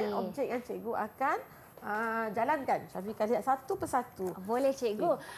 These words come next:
Speaker 1: Ah, rakan-rakan semua, jangan lupa kita ada kotak di sini dan kita gunakan, ah, cahaya lampu untuk menghasilkan eksperimen
Speaker 2: Okey.
Speaker 1: ini.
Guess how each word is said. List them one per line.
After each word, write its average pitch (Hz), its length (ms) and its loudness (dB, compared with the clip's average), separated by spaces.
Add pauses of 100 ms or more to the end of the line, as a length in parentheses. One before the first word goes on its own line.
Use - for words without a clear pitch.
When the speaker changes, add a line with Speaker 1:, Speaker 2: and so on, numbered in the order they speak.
Speaker 1:
Ah, 269 280 4
rakan-rakan 277 400 -2
semua, 302 240 -2
jangan 330 280 0
lupa 349 240 0
kita 302 240 2
ada 247 120 6
kotak 311 520 4
di 294 140 2
sini 302 360 0
dan 262 160 0
kita 247 200 -6
gunakan, 247 400 0 (340)
ah, - 160 -10
cahaya 247 640 0
lampu 240 580 0
untuk 214 200 -6
menghasilkan 214 460 -10
eksperimen 190 480 -12
Speaker 2:
Okey. 190 160 -8
Speaker 1:
ini. 190 280 -4